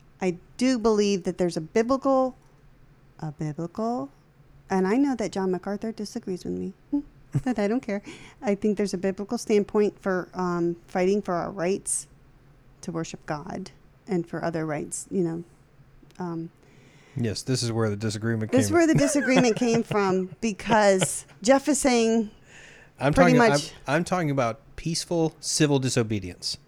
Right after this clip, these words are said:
Speaker 1: Okay, and I don't even think that it would be s-, it's not even civil disobedience for those people to continue to meet because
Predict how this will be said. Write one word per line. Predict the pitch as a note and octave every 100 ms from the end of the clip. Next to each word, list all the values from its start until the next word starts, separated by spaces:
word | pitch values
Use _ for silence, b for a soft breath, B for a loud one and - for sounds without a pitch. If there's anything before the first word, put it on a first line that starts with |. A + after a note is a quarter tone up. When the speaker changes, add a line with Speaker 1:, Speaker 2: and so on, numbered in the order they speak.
| -
Speaker 1:
Okay, | A3+ A3 -
and | A4 -
I | B3+
don't | D#4+ D#4
even | C4+ B3
think | B3+ B3 G#3+
that | A3+ D3+
it | G#3 F#3+
would | G3+
be | F3+
s-, | F3 - - -
it's | G3+ -
not | B3 C4
even | C#4 B3+
civil | - A#3 G#3+
disobedience | F#3 G3+ G#3+ F#3 G3 G3+ G3 C#3
for | - F3+
those | G3 G3+
people | - A3 G3
to | F3+ G3+
continue | F#3+ G3+ F3+ A3 G3+
to | F#3 F#3
meet | G#3 A#3 -
because | F3+ G#3+ F3